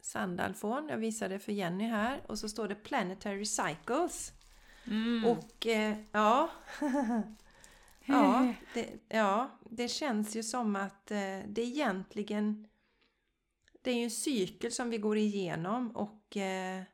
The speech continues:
Speaker 1: det finns inte så mycket annat. Alltså, vi ska gå den här vägen oavsett vad vi som den lilla människan i den här tredje världen upplever emellanåt när man blir frustrerad och så. Eh,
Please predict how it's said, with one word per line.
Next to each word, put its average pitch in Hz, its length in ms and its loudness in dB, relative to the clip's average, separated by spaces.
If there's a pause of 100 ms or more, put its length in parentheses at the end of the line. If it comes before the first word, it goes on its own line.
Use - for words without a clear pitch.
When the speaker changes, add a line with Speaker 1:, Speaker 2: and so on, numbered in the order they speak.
(360)
Speaker 1:
det 226 100 -4
finns 220 340 0
inte 262 280 -4
så 208 160 -2
mycket - 360 -4
annat. - 580 -4 (360)
Alltså, 226 360 0 (360)
vi 262 280 4
ska - 260 0
gå 277 300 4
den 285 160 4
här 247 120 4
vägen 202 400 4
oavsett 226 680 0 (160)
vad 202 280 -4
vi 226 480 -2 (200)
som 208 220 0
den 208 200 2
lilla 208 320 0
människan 196 680 -2
i 196 180 -4
den 196 180 -4
här 190 80 -4
tredje 180 440 -4
världen 175 420 -2
upplever 196 560 -2
emellanåt 214 760 0 (280)
när 202 100 -4
man 202 180 4
blir 202 100 0
frustrerad 165 760 -4
och 156 80 -8
så. - 260 -4 (600)
Eh, 175 420 -6